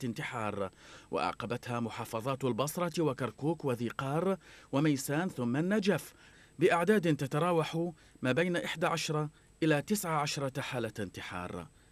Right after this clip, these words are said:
كل هذا يحدث على مرأى ومسمع من العالم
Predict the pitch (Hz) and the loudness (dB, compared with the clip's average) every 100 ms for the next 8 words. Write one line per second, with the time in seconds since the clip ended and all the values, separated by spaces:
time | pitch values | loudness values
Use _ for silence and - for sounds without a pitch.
0 | - - - - 262 247 214 208 208 208 | -20 -20 -20 0 8 10 8 6 6 6
1 | - 151 160 - 156 180 180 165 170 160 | 4 2 2 0 -2 0 2 2 2 0
2 | 170 170 175 175 156 139 139 143 - 139 | 0 0 0 -2 0 0 0 -2 -2 -2
3 | 147 151 147 139 131 113 101 110 104 98 | 2 2 2 2 0 -2 -2 0 0 -2
4 | 98 | -4